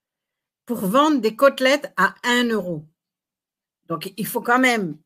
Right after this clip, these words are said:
payer un sacré investissement pour dire qu'ils sont les moins chers.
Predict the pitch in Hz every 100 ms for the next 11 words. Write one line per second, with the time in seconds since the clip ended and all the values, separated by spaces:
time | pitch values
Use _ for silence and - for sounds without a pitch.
0 | _ 262 269 247 233 - 175 175 247 240
1 | - 254 220 196 185 170 - 196 254 311
2 | 392 - _ _ _ 214 196 214 339 -
3 | 220 - 330 330 233 202 214 277 285 -
4 | 294 233